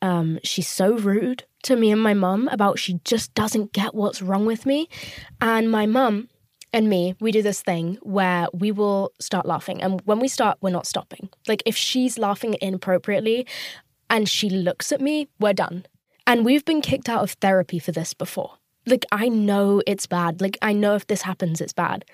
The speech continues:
So sh-, I'm sat there, my teacher's yelling at me, I'm in a bad fucking mood, whatever. I think my mum's gonna kill me. And what do I hear? I hear her go, <laughs> my heart sank.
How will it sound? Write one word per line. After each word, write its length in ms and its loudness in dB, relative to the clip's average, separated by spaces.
So 180 0
sh-, 200 -4
I'm 100 -2
sat 240 -4
there, 100 0
my 140 -2
teacher's 380 -6
yelling 240 0
at 80 -2
me, 100 0
I'm 140 0
in 40 0
a 60 0
bad 300 0
fucking 280 -6
mood, 200 0
whatever. 260 2
I 80 2
think 140 -4
my 80 0
mum's 200 0
gonna 140 -2
kill 220 -2
me. 240 2
And 100 0
what 120 2
do 100 2
I 60 2
hear? 380 -2
I 100 -2
hear 180 -2
her 120 -2
go, 280 0
<laughs> 60 -4
my 120 0
heart 280 -6
sank. 560 -12